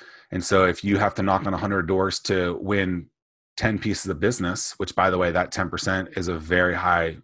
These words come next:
conversion rate for a lot of businesses, then that's what you have to do. If you knock on two doors,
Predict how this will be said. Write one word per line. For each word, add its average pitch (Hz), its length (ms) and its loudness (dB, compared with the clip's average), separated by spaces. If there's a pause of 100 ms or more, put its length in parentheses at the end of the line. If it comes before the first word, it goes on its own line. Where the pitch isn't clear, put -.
(100)
conversion 87 420 -2
rate 92 200 -2
for 95 120 -4
a 90 40 0
lot 87 160 -2
of 80 60 -6
businesses, 107 580 -2 (400)
then 98 60 -2
that's 98 180 0
what 101 140 0
you 104 80 2
have 90 80 2
to 95 80 -2
do. 101 260 0
If - 140 -6
you 104 80 -2
knock 95 240 2
on 87 100 -2
two 123 220 4
doors, 98 440 0